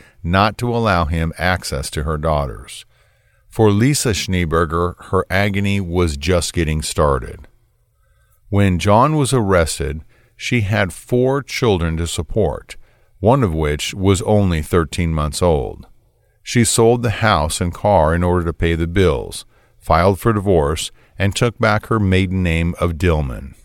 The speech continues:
On the evening before the guilty verdict was given, Lisa refused to let the girls sleep over with him, as was required by the visitation agreement,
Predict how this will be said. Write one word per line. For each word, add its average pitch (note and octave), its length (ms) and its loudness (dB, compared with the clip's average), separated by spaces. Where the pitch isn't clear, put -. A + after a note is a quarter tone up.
On G2+ 140 4
the A#2+ 100 2
evening C#3 460 0
before A2 400 2
the A2+ 80 2
guilty G2 360 0
verdict F#2 380 0
was F#2+ 200 -2
given, C#2+ 500 -6
Lisa A2+ 420 0
refused G#2 800 -2
to F2 100 -2
let E2+ 220 0
the - 80 -2
girls F#2 400 2
sleep G2 340 -2
over G#2 240 2
with D#2 260 -2
him, D2+ 260 -2
as F#2 320 0
was G#2+ 320 2
required G#2+ 640 0
by D#2 140 0
the D#2 140 -4
visitation F2 680 -4
agreement, D2 600 -8